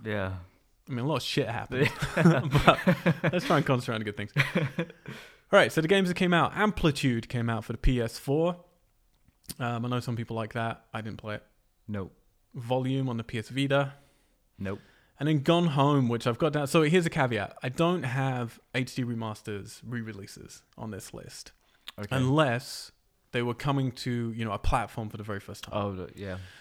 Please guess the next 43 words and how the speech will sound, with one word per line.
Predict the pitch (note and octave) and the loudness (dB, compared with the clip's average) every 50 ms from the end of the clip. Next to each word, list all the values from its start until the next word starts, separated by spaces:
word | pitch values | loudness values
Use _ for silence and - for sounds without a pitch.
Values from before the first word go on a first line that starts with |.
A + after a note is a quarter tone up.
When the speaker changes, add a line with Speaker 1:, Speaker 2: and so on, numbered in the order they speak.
| - _ | -20 _
Speaker 2:
So | - - - C3 B2+ B2 C3 B2+ B2 B2 | -10 0 4 4 6 6 6 4 4 2
Gone | B2 - D#3 D#3+ D#3+ | 2 2 4 4 4
Home | D#3 D3 D3+ D3 C#3+ C#3 C3+ C3+ | 2 2 2 2 2 2 0 0
is | A2 A2+ A2+ | -2 -4 -4
a | B2 | -2
very | A2+ C#3 D3 D3 | 0 2 2 2
important | D3 C3 C3+ B2 A#2 A2 | 2 0 -2 -4 -4 -4
game, | G#2+ G#2 G#2 G#2 G2+ F#2 | -4 -4 -4 -4 -6 -6
and | G2+ G#2 | -6 -6
it | |
was | G#2 G#2 | -4 -4
the | G#2 F#2 | -4 -2
Speaker 1:
Yeah. | E2+ | 0
Speaker 2:
first | C3 A#2+ A#2 - | 0 0 0 0
time | - A#2 G#2 | -4 -6 -6
it | G#2 | -4
came | - A2+ G2+ | -6 -6 -8
to | - | -8
console. | - - - - - - - - | -8 -10 -12 -12 -12 -16 -18 -16
So | - - A2 | -12 -10 -4
I | |
think | G#2+ C3+ B2+ | -2 0 0
that's | A#2 G#2 - | 0 -2 -6
important | A2+ A2 - F#2 C2 G1+ - | -10 -10 -12 -12 -14 -14 -16
enough. | - - G#2 | -12 -10 -8
Speaker 1:
Mm-hmm. | G#2 A2 A#2+ A#2 - _ _ _ - - - - - _ _ _ - | -6 -6 -6 -6 -8 _ _ _ -20 -20 -20 -20 -20 _ _ _ -4
Speaker 2:
Um, | A#2 A#2 A#2 | -2 -2 0
it | A#2 | 0
was | C#3 D#3+ | 0 0
also, | F3+ E3 - D#3 | 0 2 2 2
like, | D3 C3+ A#2 A2+ | 2 2 0 -2
the | A#2 | -4
best | A2 A2+ A2+ - | -4 -4 -6 -4
version | - A#2 A2 - - A2+ | -4 -6 -6 -4 -6 -6
of | A2+ A2+ | -4 -4
it. | G#2+ - - _ _ _ | -6 -8 -12 _ _ _
Uh, | A#2+ A2 G2+ G2+ | -6 -4 -4 -4
it | G#2 - | -4 -4
came | C3+ A#2+ | -4 -6
to | A#2 | 4
P | - - D#3 | 4 4 4
S | C3 | 4
four, | - - A#2+ A#2 A2+ A#2 | 0 -2 0 0 -2 -4